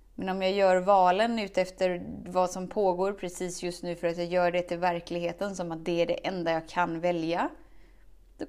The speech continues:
går vi i den här cirkeln och gör, det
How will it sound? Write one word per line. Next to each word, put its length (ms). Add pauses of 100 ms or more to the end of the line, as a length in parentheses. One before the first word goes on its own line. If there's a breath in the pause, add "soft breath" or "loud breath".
går 220
vi 180
i 40
den 180
här 80
cirkeln 680 (960)
och 80
gör, 420 (400 soft breath)
det 120